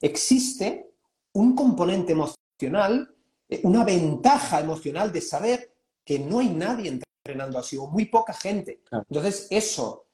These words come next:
Speaker 1: a nivel psicológico, emocional, te genera un empoderamiento, ¿no? Esto es lo mismo que la exposición al frío, ¿no? El método Wim Hof, que ahora se está popularizando todavía más. Hostia, es que ponerse en,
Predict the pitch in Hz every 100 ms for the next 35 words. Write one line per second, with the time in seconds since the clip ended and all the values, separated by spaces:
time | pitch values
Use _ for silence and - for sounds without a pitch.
0 | - 135 135 170 - - 190 196 165 175
1 | - 151 190 170 - 131 143 214 202 160
2 | 127 110 185 220 - 196 - 208 202 175
3 | 175 220 - 143 - 123 117 160 190 -
4 | 165 208 170 202 135 160 139 185 196 254
5 | - 139 120 175 - - _ - 123 135
6 | 175 196 175 - 170 175 - 139 156 175
7 | 196 202 - _ _ _ - - 214 -
8 | - - 160 160 196 - 226 - 196 190